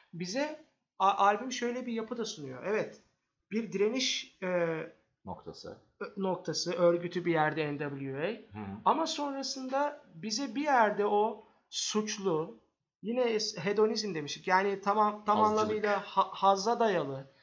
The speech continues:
Speaker 1: tük-, tüketmek isteyen, yani esasında bir yerde beyaz adamın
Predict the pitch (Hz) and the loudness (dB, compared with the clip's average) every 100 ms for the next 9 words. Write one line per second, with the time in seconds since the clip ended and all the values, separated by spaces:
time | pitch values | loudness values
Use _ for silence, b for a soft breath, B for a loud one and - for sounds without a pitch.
0 | b b - - - - 170 214 208 226 | b b -12 -12 -12 -12 -2 0 0 -2
1 | 226 214 - 185 143 127 139 156 180 190 | -2 -4 0 0 0 -6 -10 0 2 2
2 | 190 170 B B 190 190 269 277 302 294 | 0 -6 B B -2 6 6 6 4 4
3 | 254 214 - B B - 170 311 269 202 | 6 6 4 B B -8 -2 6 8 8
4 | 185 156 135 165 180 285 302 240 208 170 | 2 -4 -2 2 4 4 2 0 -2 -2
5 | 202 - | -6 -14